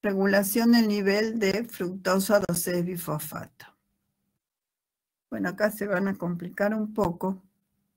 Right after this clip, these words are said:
Bueno, es lo mismo. Se van a complicar más con este, porque todavía no vieron hormonas y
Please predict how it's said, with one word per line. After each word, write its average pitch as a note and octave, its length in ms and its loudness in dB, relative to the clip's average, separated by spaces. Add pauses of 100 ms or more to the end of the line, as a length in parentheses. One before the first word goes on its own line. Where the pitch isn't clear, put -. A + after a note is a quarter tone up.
(4000)
Bueno, F#3 240 2
es B3 140 6
lo G#3+ 140 8
mismo. F3+ 600 2 (160)
Se F3 80 -4
van G3 160 2
a G#3 100 0
complicar E3 480 -2
más D#3+ 200 -2
con C#3 220 -6
este, D3 280 -8
porque E3+ 320 -10
todavía F#3 340 -2
no F#3 160 0
vieron F3+ 320 -2
hormonas F#3+ 680 0
y E3 160 -14